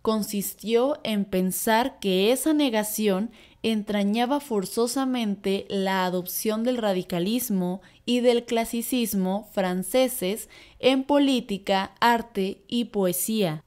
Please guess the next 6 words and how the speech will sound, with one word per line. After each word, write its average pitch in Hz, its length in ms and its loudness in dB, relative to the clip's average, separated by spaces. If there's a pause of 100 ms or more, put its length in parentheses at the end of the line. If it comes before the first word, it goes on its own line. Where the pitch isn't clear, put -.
La 214 240 4
historia 262 460 4
misma 214 680 0
refuta 220 680 -2
su 240 200 0
hipótesis. 208 920 0